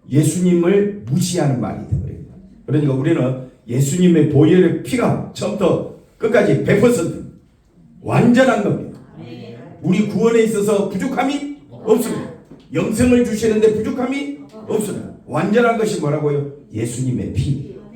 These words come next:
그럼 뭐만 높여야 되겠습니까? 목사의 행위를 높일까요?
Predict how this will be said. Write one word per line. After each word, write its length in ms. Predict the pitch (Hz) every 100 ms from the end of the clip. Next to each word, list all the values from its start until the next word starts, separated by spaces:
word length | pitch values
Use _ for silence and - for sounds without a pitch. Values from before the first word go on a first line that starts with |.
| - -
그럼 200 | 180 151
뭐만 500 | 196 208 202 185 -
높여야 320 | 180 190 190
되겠습니까? 520 | 160 139 - 123 - - - 165 82 - 196 - - - - - - - - - _ -
목사의 400 | 143 196 175 135
행위를 260 | 202 196
높일까요? 580 | 156 - 151 - -